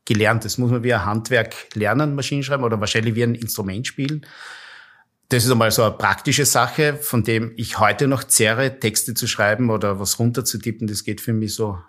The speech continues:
nebenbei. Ähm, das andere, das hat mit der gesamten Zeit dieser fünf Jahre, also es war ja doch ein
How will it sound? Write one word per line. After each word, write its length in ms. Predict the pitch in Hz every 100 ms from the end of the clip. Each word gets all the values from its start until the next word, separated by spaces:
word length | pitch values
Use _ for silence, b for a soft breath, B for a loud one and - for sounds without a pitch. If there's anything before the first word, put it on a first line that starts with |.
| - B B B B _ _ -
nebenbei. 600 | 107 107 98 95 131 - _ _ B B B B B B B B _ -
Ähm, 800 | 117 113 110 117 117 107 - B B _ _ _ _ _
das 300 | - 117 -
andere, 480 | 110 135 185 185 170
das 180 | 156 127
hat 140 | 131
mit 120 | 147 139
der 60 |
gesamten 640 | 117 113 120 110 143 - 113
Zeit 320 | 120 127 127
dieser 220 | 120 127
fünf 360 | - 139 123 120
Jahre, 420 | 92 110 120 92
also 180 | 110 110
es 100 | 127
war 120 | 120
ja 40 |
doch 400 | 131 151 - -
ein 160 | 131